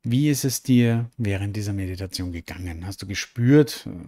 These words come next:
Fühlst du dich aufgeladen? Fühlst du dich energetisiert? Ich freue mich schon auf deine Kommentare. Schreib sie mir gerne rein, auf deine Erfahrungen auch. Und ja, ich hoffe, äh,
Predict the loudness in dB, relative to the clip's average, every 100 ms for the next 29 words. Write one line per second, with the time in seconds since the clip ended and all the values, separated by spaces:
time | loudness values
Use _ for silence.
0 | -16 -8 -6 -6 -8 -6 -6 -6 -2 -2
1 | -2 -2 -6 -6 -8 -8 -6 -6 -6 -6
2 | -6 -4 -2 -2 -2 -6 -2 2 4 4
3 | 2 2 0 -2 -4 -4 -4 -6 -8 -12
4 | -10 -6 -6 -6 -8 -6 -6 -2 0 0
5 | 0 0 2 0 -2 -6 -4 -6 -10 -16
6 | _ -2 2 2 0 -2 -6 -16 -18 -18
7 | -18 -20 _ -2 2 2 0 -4 -4 -2
8 | -2 _ -12 -8 -6 -4 -2 0 -2 -6
9 | _ _ _ _ -10 -6 -6